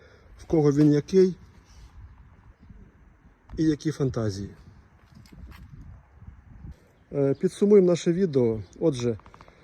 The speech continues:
е, чималі габарити машин, е,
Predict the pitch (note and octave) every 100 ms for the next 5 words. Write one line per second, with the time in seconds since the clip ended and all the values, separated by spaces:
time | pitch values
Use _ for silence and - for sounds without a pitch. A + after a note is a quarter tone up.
0 | _ _ - - - - C#3+ C#3 C3 B2+
1 | A#2+ A2 G2+ - _ - - - - -
2 | - - - D3 F3+ F#3+ F3 F3+ F#3 F3+
3 | E3+ - G#3+ G#3+ F#3 _ _ _ _ _
4 | _ _ _